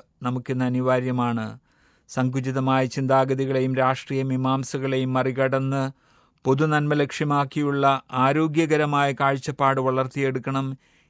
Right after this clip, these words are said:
ഇത് സങ്കുചിതമായ ഒരു സാമുദായിക ചിന്താഗതിയല്ലെന്നും ഓർക്കണം.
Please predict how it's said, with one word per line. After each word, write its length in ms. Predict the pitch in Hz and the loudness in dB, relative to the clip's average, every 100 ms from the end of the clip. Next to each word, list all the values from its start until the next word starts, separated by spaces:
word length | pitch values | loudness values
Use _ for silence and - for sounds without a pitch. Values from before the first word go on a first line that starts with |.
| - | -6
ഇത് 400 | 131 135 135 127 - _ _ | -2 2 2 2 -6 _ _
സങ്കുചിതമായ 1040 | - 135 143 170 156 156 147 139 131 127 120 | -2 0 2 0 0 2 2 2 2 2 0
ഒരു 200 | 127 127 | -4 -4
സാമുദായിക 1040 | - 131 135 151 147 143 143 143 135 135 131 - | 0 2 2 2 4 4 4 2 0 0 0 -4
ചിന്താഗതിയല്ലെന്നും 1120 | - 135 131 135 131 127 131 127 127 135 143 | -6 0 4 4 4 0 0 0 0 -2 -2
ഓർക്കണം. 720 | 127 113 104 120 107 107 110 | -2 -2 -4 -4 -4 -8 -14